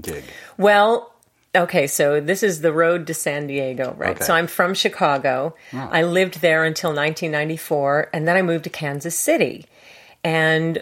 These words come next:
Speaker 2: once I moved to Kansas City, I, I found my, my agent immediately and started doing voiceover on camera work there, which I was doing a little bit of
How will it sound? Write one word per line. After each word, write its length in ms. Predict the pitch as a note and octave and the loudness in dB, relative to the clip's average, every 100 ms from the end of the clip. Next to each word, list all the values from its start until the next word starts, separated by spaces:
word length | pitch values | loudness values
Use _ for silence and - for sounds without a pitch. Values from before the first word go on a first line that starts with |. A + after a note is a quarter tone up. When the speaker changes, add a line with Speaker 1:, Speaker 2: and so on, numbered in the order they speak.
| - | -8
Speaker 2:
once 340 | - F3+ G#3+ | -4 -2 0
I 60 | A#3 | 2
moved 180 | G#3 G#3+ | 2 2
to 60 | G3+ | 0
Kansas 400 | G3 F#3+ F#3+ F#3 | 0 0 0 0
City, 340 | F3 E3 E3+ | 0 2 2
I, 360 | D#3 D#3 D#3 D3+ | 2 2 2 0
I 100 | - | -4
found 360 | D3 - E3 E3+ | -2 0 0 0
my, 400 | E3 D#3+ D#3+ D#3+ - | 0 2 2 0 -2
my 220 | D#3+ D#3 | -2 0
agent 540 | F3 D#3+ D3+ D#3+ D#3+ | 2 2 2 -2 0
immediately 800 | F3 D#3 C#3+ C#3+ C#3 - C#3+ D3 | 0 0 0 0 -2 -2 -2 0
and 140 | D3+ D3+ | -2 -4
started 400 | - D3 D3 C#3+ | -4 -2 -2 -2
doing 340 | D3+ C#3 C#3+ C#3+ - - - - - | -2 -2 -4 -8 -18 -20 -20 -20 -4
voiceover 560 | D3+ D#3 D3+ D3+ D#3 D3 | 2 2 2 2 2 0
on 160 | D3+ | 0
camera 400 | D#3 D#3+ D3 D3+ | -2 -2 -2 0
work 280 | C#3+ D3+ D3+ | 0 0 0
there, 200 | D3+ C#3 | 2 2
which 200 | D3 - | 0 0
I 60 | G3 | 0
was 120 | F3+ | 2
doing 240 | G3+ F#3 | 2 2
a 60 | F3 | 2
little 260 | D#3+ F#3 | 2 2
bit 200 | F3+ D#3 | 2 2
of 380 | - D3+ C#3+ C#3 | 2 2 2 0